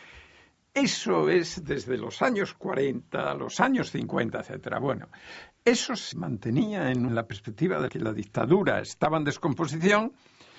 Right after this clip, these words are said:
y que las fuerzas que sostenían a la dictadura eran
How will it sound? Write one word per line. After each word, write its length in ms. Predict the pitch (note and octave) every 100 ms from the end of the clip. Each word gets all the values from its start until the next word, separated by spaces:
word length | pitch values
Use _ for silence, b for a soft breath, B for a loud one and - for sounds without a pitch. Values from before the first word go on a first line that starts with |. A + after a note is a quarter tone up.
| B B B -
y 300 | B3 G3 -
que 320 | - F#3+ E3 -
las 300 | - D3+ C3
fuerzas 560 | - A#3 C4+ - C3 -
que 100 | -
sostenían 560 | A#2 B2+ - C#3+ F#3+ E3+
a 80 |
la 100 | D#3+
dictadura 680 | E3+ E3+ - E3+ D#3 D#3+ D#3
eran 400 | - D#3+ D#3+ D3+